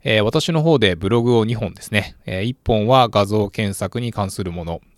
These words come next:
えー、そしてもう一本はファセット検索がジェイソンの要素に価値をもたらすというブログ記事を翻訳しましたので、えー、そちらを簡単にご紹介させていただきたいなと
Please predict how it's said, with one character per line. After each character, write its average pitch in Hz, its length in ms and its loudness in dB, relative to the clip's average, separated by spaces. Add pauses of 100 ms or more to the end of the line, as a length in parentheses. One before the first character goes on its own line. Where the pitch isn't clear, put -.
え 95 140 -6
ー、 85 40 -4
そ 113 80 -14
し 117 60 -12
て 117 60 -4
も 107 160 0
う 104 60 0
一 104 60 -4
本 90 340 -6
は 123 220 2
フ - 100 -12
ァ 117 60 -2
セ 110 100 0
ッ - 20 -4
ト - 240 -6
検 101 240 -4
索 107 240 -6
が 131 220 2
ジ 120 100 -2
ェ 113 60 4
イ 104 40 2
ソ 104 140 -4
ン 92 100 -8
の 95 100 -6
要 101 200 -2
素 95 120 -8
に 92 140 -10
価 - 140 -10
値 - 180 -10
を 85 60 -10
も 90 120 -12
た 98 120 -2
ら 98 100 0
す - 80 -8
と - 220 -14 (420)
い 101 260 2
う 98 60 0
ブ 104 120 -2
ロ 101 100 2
グ 104 120 -4
記 107 140 -4
事 92 280 -6
を 131 180 4
翻 113 200 -4
訳 92 300 -6
し - 120 -8
ま 95 120 -6
し - 80 -10
た 95 80 -10
の 92 140 -14
で、 139 180 0 (460)
え 123 120 0
ー、 104 40 0
そ 113 120 -6
ち - 120 -4
ら 101 100 4
を 101 60 -2
簡 104 200 -8
単 107 200 -4
に 123 100 -6
ご 107 120 -2
紹 98 200 -4
介 95 160 -6
さ 92 160 -8
せ - 60 -18
て - 80 -12
い 98 40 -14
た 98 100 -6
だ 92 100 -4
き - 80 -14
た 101 120 -4
い 90 60 -8
な 104 120 -4
と - 180 -10